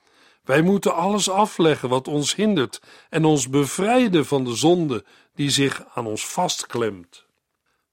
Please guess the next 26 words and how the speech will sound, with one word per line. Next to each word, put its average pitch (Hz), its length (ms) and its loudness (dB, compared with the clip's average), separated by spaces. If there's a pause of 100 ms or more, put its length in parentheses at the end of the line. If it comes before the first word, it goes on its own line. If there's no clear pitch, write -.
(160)
Wat 143 260 -2
hindert 147 400 0
ons? 180 500 -4 (220)
Het - 200 -20
is 98 200 -6
zonde. 147 560 -2 (760)
Net 180 180 0
als 180 180 2
de 151 80 2
leerlingen 208 460 2
in 156 120 2
de 135 140 -2
tijd 185 300 0
van 170 160 -2
de 156 60 2
Heer 139 200 2
Jezus 160 640 -2 (360)
denken 160 320 0
wij 156 180 2
vaak 170 380 -2
te 180 100 -2
klein 202 480 2
van 147 200 -4
de 139 60 -2
Heer 123 240 -2
Jezus. 104 640 -10